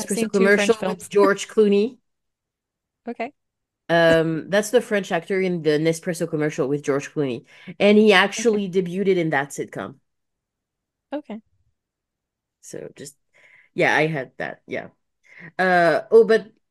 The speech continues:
Speaker 1: last but not least on Brendan Barash's credits, he's been in, like, a few episodes of Days of Our Lives. And by a few, I mean over four hundred.
Speaker 2: Oh, wow.
Speaker 1: <laughs> That, yeah.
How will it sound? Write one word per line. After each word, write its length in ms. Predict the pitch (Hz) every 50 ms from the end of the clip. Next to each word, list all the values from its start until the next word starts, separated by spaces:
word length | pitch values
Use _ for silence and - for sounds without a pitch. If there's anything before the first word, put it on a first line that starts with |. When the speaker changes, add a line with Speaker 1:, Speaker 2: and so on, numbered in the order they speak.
| _ _ -
Speaker 1:
last 600 | - 226 233 165 147 151 - - - - - -
but 180 | - 175 175 165
not 320 | 185 175 165 165 165 -
least 380 | 175 156 131 135 - - - - - -
on 500 | 147 147 139 135 131 127 131 135 147 143 _ _ _ _ _ _ _ _ -
Brendan 420 | - 151 160 151 147 151 147 143 143
Barash's 420 | 143 139 131 123 131 - - -
credits, 460 | - - 185 175 139 104 - - - _ _ - - - - _ _ _ -
he's 360 | - 262 262 254 233 214 202
been 340 | 190 220 254 247 233 220 180
in, 220 | 120 196 208 202
like, 180 | 190 185 190 - -
a 80 | 220 214
few 480 | - - - - - 277 277 302 294
episodes 520 | 233 180 - - 185 185 196 185 185 165 165
of 240 | 151 143 143 143 _ _ - _ -
Days 540 | - 143 135 139 143 139 139 - - - -
of 140 | - 147 143
Our 100 | 143 135 135
Lives. 320 | 120 92 82 98 - -
And 180 | - 139 143 139
by 100 | 143 131
a 100 | 127 123
few, 280 | 127 - - 165 147
I 80 | 123 120
mean 300 | 123 123 120 113 107 - -
over 220 | 143 139 131 113
four 200 | 113 - 123 120
hundred. 340 | - - - 104 - 151 - _ _ _ _ _ _ _ _ _ _ _ _ _ _ _ _ _ _ _ _ _ _ _ _ - - -
Speaker 2:
Oh, 140 | 240 220 -
wow. 100 | 190 - _ _ _ _ _ _ _ _ _ _ _ -
Speaker 1:
<laughs> 520 | 190 180 - - 226 294 427 208 - - - - - - - 262 196 - _ -
That, 540 | 196 185 170 156 151 147 120 98 113 92 85
yeah. 280 | 92 135 - - -